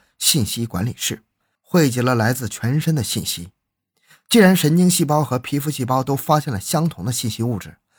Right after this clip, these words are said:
那是否能够假设皮肤也是一个信息管理室呢？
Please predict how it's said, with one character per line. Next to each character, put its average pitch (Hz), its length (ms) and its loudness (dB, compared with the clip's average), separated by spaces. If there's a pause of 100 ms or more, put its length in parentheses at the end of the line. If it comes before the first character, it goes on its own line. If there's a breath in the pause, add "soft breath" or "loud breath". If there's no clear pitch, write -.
(120)
那 214 160 6
是 185 220 2
否 113 140 0
能 117 160 -2
够 170 140 0
假 87 180 -6
设 107 140 -6
皮 131 180 -2
肤 160 240 -2 (200 soft breath)
也 98 200 -2
是 - 160 -4
一 147 80 0
个 123 100 -4
信 139 200 -2
息 135 160 -2
管 123 160 -2
理 117 100 -8
室 - 240 -4
呢？ 90 120 -10